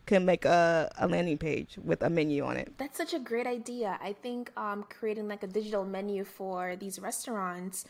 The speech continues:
Speaker 2: is such a great opportunity to not only build upon your skills, but to get, like, real professional experience for your resume. So if you do decide to go and apply for a regular job, you ca-, you have professional experience that you can pull from.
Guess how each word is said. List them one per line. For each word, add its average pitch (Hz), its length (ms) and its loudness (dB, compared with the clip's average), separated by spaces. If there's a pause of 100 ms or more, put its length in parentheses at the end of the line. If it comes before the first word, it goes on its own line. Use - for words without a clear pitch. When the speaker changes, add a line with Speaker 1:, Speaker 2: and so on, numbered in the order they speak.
Speaker 2:
is 330 100 -2
such 381 160 0
a 359 60 0
great 285 260 0
opportunity 277 640 -4 (140)
to 226 400 -2 (240)
not 226 240 0
only 262 240 0
build 220 300 2
upon 247 200 -4
your 202 120 -2
skills, 220 480 -2
but 214 180 -2
to 226 80 -8
get, - 180 -6
like, 196 180 -4
real 208 280 2
professional 208 540 -6
experience 208 720 -4
for 220 120 -4
your 214 160 0
resume. 202 640 -6 (320)
So 202 600 2
if - 180 -2
you 214 60 -8
do 233 100 -4
decide 233 320 -6
to 208 60 -6
go 196 180 -2
and 190 120 -2
apply 185 340 -2
for 190 300 -6
a 175 180 -6
regular 208 420 -2
job, - 460 -8 (340)
you 208 160 -4
ca-, - 180 -8
you 202 140 -4
have 208 220 -6
professional 196 560 -8
experience 190 500 -6
that - 80 -8
you 190 80 -8
can 185 180 -10
pull 185 200 -10
from. 185 420 -14